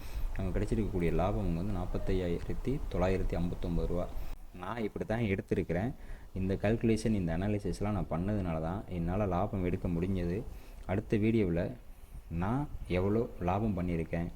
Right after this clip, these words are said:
டோட்டலா ஒரு மாசத்துக்கு எவ்வளோ லாபம் பண்ணியிருக்கேன், ஒரு வருஷத்துக்கு எவ்வளோ லாபம் பண்ணியிருக்கேன், மொத்த வருஷத்துக்கு நான் எவ்வளோ லாபம் பண்ணியிருக்கேன் அப்படிங்கிறத நான் அடுத்த வீடியோவில் வந்து உங்களுக்கு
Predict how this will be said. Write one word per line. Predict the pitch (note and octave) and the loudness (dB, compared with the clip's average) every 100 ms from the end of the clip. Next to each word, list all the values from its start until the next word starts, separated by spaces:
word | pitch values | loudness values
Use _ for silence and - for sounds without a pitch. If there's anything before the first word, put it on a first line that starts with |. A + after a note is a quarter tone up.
| - - - - - | -8 -10 -14 -10 2
டோட்டலா | G#2 G#2 - G2 F#2+ - - - - - F#2+ | 2 2 4 4 4 0 -10 -10 -16 -8 -2
ஒரு | F#2+ | 0
மாசத்துக்கு | F2+ A2+ - A2+ F2+ | 2 0 0 0 0
எவ்வளோ | F2+ F2+ | 2 2
லாபம் | F2+ F#2+ | 2 2
பண்ணியிருக்கேன், | E2+ D#2+ D#2 G2 B2+ | 0 0 -2 -4 -4
ஒரு | G2+ F2+ | -2 0
வருஷத்துக்கு | F#2+ A#2+ C3+ A#2 F#2+ | 0 0 0 0 2
எவ்வளோ | G2 | 2
லாபம் | F2 F2+ F2 | 2 0 0
பண்ணியிருக்கேன், | E2 E2 - G#2 D#3+ - - - - F#2+ | -2 -2 -4 -6 -6 -12 -14 -12 -2 0
மொத்த | A2 - D3 | 0 4 4
வருஷத்துக்கு | A#2+ A2+ G#2 A#2+ A#2 | 4 2 -2 0 2
நான் | F#2+ | 2
எவ்வளோ | F2+ F#2+ | 2 2
லாபம் | F2 G2 F#2+ | 2 2 2
பண்ணியிருக்கேன் | F2+ F2 F#2 E2+ | 0 0 0 -2
அப்படிங்கிறத | - F2 E2 D#2+ G2+ E3 - - - - | 0 0 2 0 0 -4 -8 -12 -10 -4
நான் | F2 | -2
அடுத்த | F#2 - A#2 | -2 2 4
வீடியோவில் | A2+ A2+ F2+ | 6 6 4
வந்து | F#2+ | 2
உங்களுக்கு | G#2 F2+ E2 | 0 0 -2